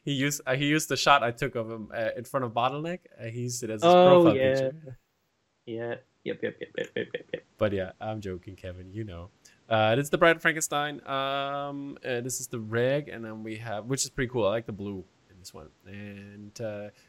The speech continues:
Speaker 1: we got it, like, just on the title focus here and for the variant, which is also pretty cool. Yep.
Speaker 2: So good that you're yawning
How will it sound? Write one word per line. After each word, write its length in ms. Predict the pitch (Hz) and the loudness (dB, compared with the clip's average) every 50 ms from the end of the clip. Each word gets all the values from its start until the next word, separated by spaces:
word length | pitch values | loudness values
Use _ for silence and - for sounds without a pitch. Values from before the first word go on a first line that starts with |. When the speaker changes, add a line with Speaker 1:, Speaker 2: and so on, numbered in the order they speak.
| _ _ - | _ _ -14
Speaker 1:
we 60 | 117 | -6
got 180 | 110 123 120 117 | -2 -2 0 0
it, 80 | 117 110 | -2 -2
like, 200 | 110 110 107 - _ _ _ _ _ _ _ _ _ _ _ _ _ - 175 147 131 | -4 -6 -6 -10 _ _ _ _ _ _ _ _ _ _ _ _ _ -20 -20 -20 -8
just 200 | - 131 123 - | -6 -4 -4 -4
on 60 | 123 120 | -4 -6
the 60 | 117 | -8
title 340 | 117 - 127 117 107 110 107 | -2 0 0 0 2 0 -4
focus 360 | - - 117 - 110 - - | -6 -8 -8 -8 -6 -8 -8
here 260 | - 101 101 110 - - | -6 -8 -8 -10 -10 -10
and 140 | - 117 107 | -12 -12 -8
for 120 | - - | -6 -6
the 60 | 110 101 | -4 -2
variant, 400 | 104 107 104 101 104 110 117 - _ _ _ _ _ _ - - _ _ _ _ _ _ | 0 0 0 0 -2 -4 -8 -12 _ _ _ _ _ _ -20 -20 _ _ _ _ _ _
which 120 | 190 220 | -4 -2
is 60 | 254 240 | 2 4
also 200 | 254 269 262 226 | 4 4 4 2
pretty 180 | 202 185 160 | -2 -4 0
cool. 240 | 160 160 147 127 - - _ _ _ _ _ _ _ _ _ _ _ _ _ _ _ _ _ _ _ _ _ _ _ _ _ _ _ _ _ _ _ _ _ _ _ _ _ _ _ _ _ _ _ _ _ _ _ _ _ _ - | 0 0 0 -2 -4 -10 _ _ _ _ _ _ _ _ _ _ _ _ _ _ _ _ _ _ _ _ _ _ _ _ _ _ _ _ _ _ _ _ _ _ _ _ _ _ _ _ _ _ _ _ _ _ _ _ _ _ -12
Yep. 160 | 135 147 165 | -10 -10 -10
Speaker 2:
So 640 | - - - - - - - - 165 156 156 151 143 | -10 -10 -10 -8 -8 2 6 8 10 12 12 10 10
good 360 | 139 143 131 120 117 107 107 - | 8 8 8 10 10 8 4 0
that 120 | - - | -2 0
you're 120 | 113 113 117 | 2 2 2
yawning 720 | 113 117 117 123 123 113 113 113 110 107 104 104 101 104 | 2 2 4 4 4 6 6 4 4 4 4 2 2 0